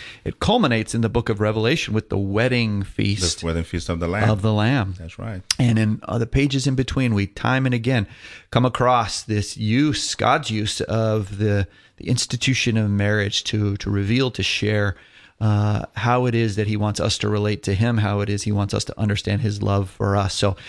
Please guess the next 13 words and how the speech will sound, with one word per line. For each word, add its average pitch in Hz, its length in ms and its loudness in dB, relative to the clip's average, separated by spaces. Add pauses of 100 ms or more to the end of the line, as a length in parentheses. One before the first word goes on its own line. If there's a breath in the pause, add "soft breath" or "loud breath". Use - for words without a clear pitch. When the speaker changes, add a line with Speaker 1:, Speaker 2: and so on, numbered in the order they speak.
(180 loud breath)
Speaker 1:
the 127 80 -4
prophets - 560 2 (100)
of 123 120 2
the 120 120 4
Old 117 160 2
Testament, 156 460 0 (360 loud breath)
uh, 104 220 2
Hosea, 123 680 2
Isaiah, 117 760 0
and 104 100 -4
others 120 460 0 (240 loud breath)
used 113 560 0
this 113 240 0